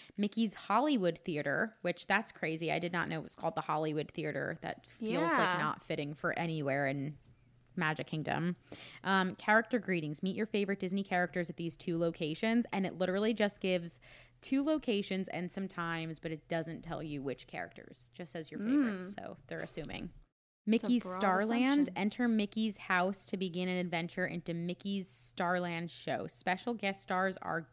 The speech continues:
Speaker 1: Goof Troop's Goofy and his son Max and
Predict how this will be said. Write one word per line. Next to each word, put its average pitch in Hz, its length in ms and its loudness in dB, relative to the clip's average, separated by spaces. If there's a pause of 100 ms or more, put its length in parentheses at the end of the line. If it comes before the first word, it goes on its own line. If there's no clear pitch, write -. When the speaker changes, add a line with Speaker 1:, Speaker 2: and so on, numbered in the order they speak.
Speaker 1:
Goof 214 320 -2 (140)
Troop's - 480 -8 (140)
Goofy 170 460 -6 (280)
and 170 140 -4
his 170 120 -2
son 185 380 -2 (100)
Max 160 540 -4
and 170 160 -10